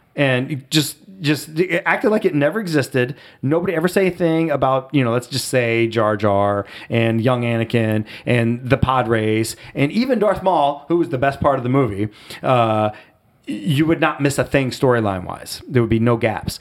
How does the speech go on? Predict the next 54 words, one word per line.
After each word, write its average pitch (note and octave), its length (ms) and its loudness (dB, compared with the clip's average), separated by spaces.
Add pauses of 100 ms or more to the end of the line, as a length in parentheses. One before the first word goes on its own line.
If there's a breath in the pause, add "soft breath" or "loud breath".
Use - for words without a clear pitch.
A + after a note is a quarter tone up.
(120)
So, - 180 -16
but, D3+ 240 -10
but D#3+ 140 0
that C#3+ 180 0
said, G#2+ 440 0 (440 loud breath)
uh, G#2+ 340 2
so B2 260 0
the, A2+ 200 -2
the B2 300 -2
nineties B2+ 440 0
ended G#2+ 600 0
with A2+ 180 2
episode B2+ 360 0
one, D3+ 200 2
which G#2+ 160 -4
I - 40 -2
was G#2+ 120 -2
extremely D#3+ 420 0
excited A#2+ 320 2
about. A2+ 400 2 (440 loud breath)
I C3 100 4
had B2 100 2
a A2 140 -4 (100)
three-year-old D#3 580 2
son C3+ 260 0
who C3 120 2
I B2 80 2
could A2+ 160 -8
share, B2 680 0 (600)
three-year-old A2+ 420 0
son. C3 520 0 (240 soft breath)
I A#2 140 -2
was A#2 180 -2
three C3 560 2
or A#2 120 2
four D#3 280 0
when A#2 120 -2
I A#2 80 0
first A#2 220 -4
saw A#2 100 0
Star D3+ 240 0
Wars, A#2+ 180 -2 (280 loud breath)
and B2+ 140 0
he C#3 80 2
was B2+ 100 -2
obsessed C3 380 -2
with A#2+ 120 0
it. A2+ 80 0
He C3 100 -2
had B2 220 0
the A#2 160 -4
Star C3+ 220 2
Wars B2 160 -2
clothes. B2 640 -2